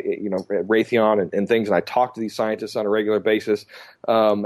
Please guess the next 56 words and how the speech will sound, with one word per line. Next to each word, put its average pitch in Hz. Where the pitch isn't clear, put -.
and 110
a 101
lot 120
of 127
these 123
guys 107
are 104
working 117
in 107
this 101
military 104
industrial 127
complex, 107
or 113
they're 110
working 117
in 107
genetics 107
labs. 101
And 110
I, 113
I'll, 123
ha-, 139
I'll 131
buy 147
these 143
guys 135
lunch 139
every 123
three 135
or 131
four 131
months, 123
and 135
I 127
sit 156
them 147
down 135
and 113
pick 147
their 131
brain. 151
And 127
my 127
favorite 147
thing 139
to 120
do 160
is 123
I 110
ask, 156
I 123
said, 139
"What 196
scares 151
you?" -